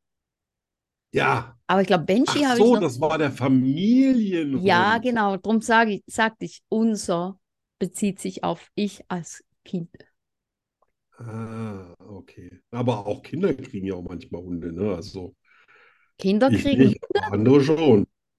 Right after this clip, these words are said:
Speaker 2: Wie?
Speaker 1: Na gut, dann
Speaker 2: Ja.
Speaker 1: war's ein Griff ins Klo.
Speaker 2: Ja, kann man so sagen.
Speaker 1: Ja, aber du kannst ja
Speaker 2: Schön.
Speaker 1: immer noch jetzt hier einen Punkt machen, ne?
Speaker 2: Ja,
Speaker 1: Dreizehn
Speaker 2: ich mach
Speaker 1: fünf-,
Speaker 2: jetzt einen Punkt.
Speaker 1: dreizehn fünfzehn?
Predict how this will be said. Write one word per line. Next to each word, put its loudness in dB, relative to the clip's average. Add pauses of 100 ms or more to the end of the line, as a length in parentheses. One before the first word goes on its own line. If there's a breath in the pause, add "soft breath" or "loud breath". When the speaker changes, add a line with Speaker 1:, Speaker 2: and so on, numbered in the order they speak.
(300)
Speaker 2:
Wie? -4 (360 loud breath)
Speaker 1:
Na 6
gut, 6 (180)
dann 8
Speaker 2:
Ja. 6
Speaker 1:
war's 4
ein 4 (100)
Griff 2
ins -2
Klo. 4 (460)
Speaker 2:
Ja, 6
kann -2
man 0
so -4
sagen. -6 (500)
Speaker 1:
Ja, -4 (120)
aber 0
du 0
kannst 0
ja 6
Speaker 2:
Schön. 6
Speaker 1:
immer 4
noch 0
jetzt -4
hier -6
einen -4
Punkt -4
machen, -8
ne? 0
Speaker 2:
Ja, -8
Speaker 1:
Dreizehn 2
Speaker 2:
ich -6
mach 2
Speaker 1:
fünf-, -2
Speaker 2:
jetzt -2
einen -2
Punkt. -6
Speaker 1:
dreizehn -8
fünfzehn? -12